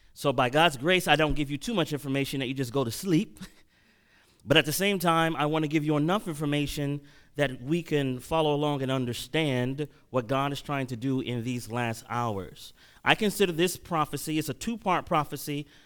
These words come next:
uh, or two-part presentation. Uh, this is part one, and part two will be a couple of days later. But part one, I wanna establish this point, because if we get this point,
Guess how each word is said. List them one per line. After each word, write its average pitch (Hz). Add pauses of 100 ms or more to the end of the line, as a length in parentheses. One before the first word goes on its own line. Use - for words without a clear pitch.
(180)
uh, 117
or 110
two-part 170
presentation. 139 (500)
Uh, 110
this 156
is 160
part 170
one, 143
and 135
part 151
two 196
will 160
be 143
a 127
couple 143
of 131
days 127
later. 113 (340)
But 127
part 160
one, 196
I 175
wanna 160
establish 156
this 185
point, 147 (400)
because 135
if 131
we 190
get 165
this 190
point, 151